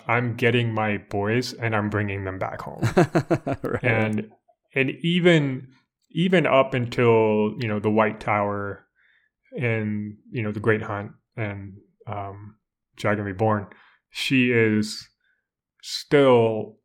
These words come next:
Speaker 1: very much like, "The Two Rivers is my home. This is where I'm going. This is what's important to me. I need to save my people."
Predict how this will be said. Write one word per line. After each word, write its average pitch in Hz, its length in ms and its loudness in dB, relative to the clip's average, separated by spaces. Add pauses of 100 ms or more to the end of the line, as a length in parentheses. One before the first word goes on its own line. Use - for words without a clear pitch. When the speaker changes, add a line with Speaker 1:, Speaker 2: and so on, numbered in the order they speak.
(200)
Speaker 1:
very 120 320 4
much 110 300 0
like, 107 340 -2
"The 131 120 -2
Two 127 180 0
Rivers 117 320 4
is 113 100 -2
my 107 180 0
home. 101 480 -4
This 113 160 -6
is 104 100 -6
where 107 220 0
I'm 104 120 -2
going. 104 560 -2
This 107 180 -6
is 98 320 -6 (420)
what's 117 160 -4
important 107 360 -2
to 104 60 -4
me. 104 160 -4
I 101 40 -8
need 104 120 -4
to 113 60 0
save 110 320 -2
my 98 200 0
people." 107 540 -8